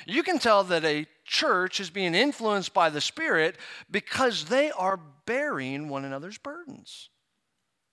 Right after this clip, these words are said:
In other words, when we're all submitting to the influence of the Spirit together, we're gonna help one another out.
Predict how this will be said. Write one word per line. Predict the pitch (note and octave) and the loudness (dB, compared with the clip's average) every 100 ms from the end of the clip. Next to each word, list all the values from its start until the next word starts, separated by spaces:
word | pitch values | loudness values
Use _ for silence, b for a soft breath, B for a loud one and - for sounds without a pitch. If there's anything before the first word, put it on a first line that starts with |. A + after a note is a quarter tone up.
| _ _ _ - | _ _ _ -6
In | |
other | A3+ | -2
words, | E3 D#3 | 0 0
when | D3 C3+ | -2 -2
we're | G3+ | 2
all | F#3 E3 | 2 2
submitting | D3+ - C3 F3+ F3 C#3+ | -2 -10 -6 -6 -4 -6
to | C#3 | -8
the | C3+ D3+ | -8 -6
influence | F3+ E3 D3+ C3 | -8 -8 -8 -8
of | C#3 | -12
the | B2+ | -10
Spirit | - E3+ D3+ - | -10 -10 -12 -12
together, | - D3+ G#3 C3 B2+ B B B B _ _ _ _ | -14 -12 -8 -8 -8 B B B B _ _ _ _
we're | D#3 | -20
gonna | G#3 D#3 | -12 -12
help | - D3+ - - | -10 -12 -14 -16
one | C#3 B2+ | -12 -12
another | B2 A#2+ A2+ - | -10 -12 -12 -16
out. | G#3+ C4 - - - | -16 -16 -18 -18 -18